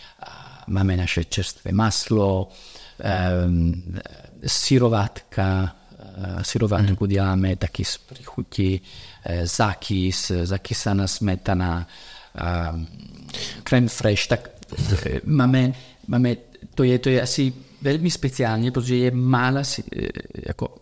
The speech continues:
Speaker 1: máme velkou syrárnu v Litovli, ale
Speaker 2: <laughs>
Speaker 1: potom je jako, eh, vevnitř je malá, eh, syrárna,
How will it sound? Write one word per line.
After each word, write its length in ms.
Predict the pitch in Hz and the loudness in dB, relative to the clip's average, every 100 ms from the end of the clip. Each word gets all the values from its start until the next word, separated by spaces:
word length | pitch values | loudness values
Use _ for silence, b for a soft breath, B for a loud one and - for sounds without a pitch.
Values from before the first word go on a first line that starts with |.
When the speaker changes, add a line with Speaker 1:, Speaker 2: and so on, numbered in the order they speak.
| - _ _ _ | -20 _ _ _
Speaker 1:
máme 280 | 135 120 104 - | 2 2 2 0
velkou 360 | 110 110 - 95 | 0 0 0 -4
syrárnu 440 | - 127 113 123 | 0 0 2 2
v 40 | |
Litovli, 340 | 120 120 135 139 | 0 2 0 2
ale 240 | 123 117 B B B B | 0 -2 B B B B
Speaker 2:
<laughs> 260 | - - | -12 -2
Speaker 1:
potom 280 | - 107 139 | 0 2 4
je 200 | 135 113 B B B | 4 4 B B B
jako, 440 | - 123 120 - - - - | -12 0 0 0 -6 -18 -4
eh, 280 | 113 107 - - - - | -2 -2 -6 -14 -20 -18
vevnitř 600 | 127 127 117 117 123 - 156 165 | 0 2 4 4 2 0 2 2
je 280 | 139 117 113 | 4 2 0
malá, 680 | 139 123 117 113 117 117 143 190 | 0 2 2 2 2 2 0 0
eh, 640 | - - 101 98 92 98 | -2 -2 0 0 -2 -4
syrárna, 800 | - 117 107 104 107 101 117 | -2 0 0 0 0 0 0